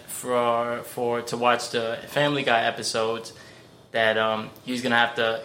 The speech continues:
'cause Serge kept joking around, making,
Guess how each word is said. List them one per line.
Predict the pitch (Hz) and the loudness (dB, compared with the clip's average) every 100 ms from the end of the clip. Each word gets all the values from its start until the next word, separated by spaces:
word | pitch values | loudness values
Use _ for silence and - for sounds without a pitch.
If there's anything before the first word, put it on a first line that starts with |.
| - | -6
'cause | 123 | -4
Serge | - 139 127 | 2 2 4
kept | 143 139 - | 0 -2 4
joking | 143 131 123 | 4 4 -2
around, | 120 127 120 113 110 - - | 2 4 4 2 -4 -14 -14
making, | 127 127 120 127 120 117 117 117 | -2 0 0 -2 -2 -2 -6 -12